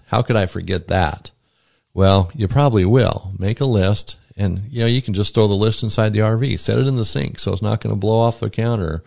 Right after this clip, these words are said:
or get moved or thrown away, you know. R V repair list come springtime, you know, and put it in the sink or in the R V, you know, and that way it's there. Then take care of it. So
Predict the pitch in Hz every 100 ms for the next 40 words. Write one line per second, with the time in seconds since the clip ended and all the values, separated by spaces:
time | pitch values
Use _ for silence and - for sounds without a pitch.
0 | - 90 95 - 113 127 107 87 82 -
1 | 107 117 110 120 104 85 90 98 101 90
2 | - 98 113 104 113 104 90 104 120 87
3 | 73 - - 95 104 110 - 117 113 92
4 | 82 - _ - - - - _ - 90
5 | 98 98 82 113 113 113 98 - 110 104
6 | 95 92 101 101 107 92 107 - 87 -
7 | _ _ _ _ _ _ _ _ - 92
8 | 98 92 95 104 98 - 98 107 92 -
9 | _ _ _ - - - _ _ - -
10 | 80 - 107 - 123 123 104 - - _
11 | - - - 117 107 95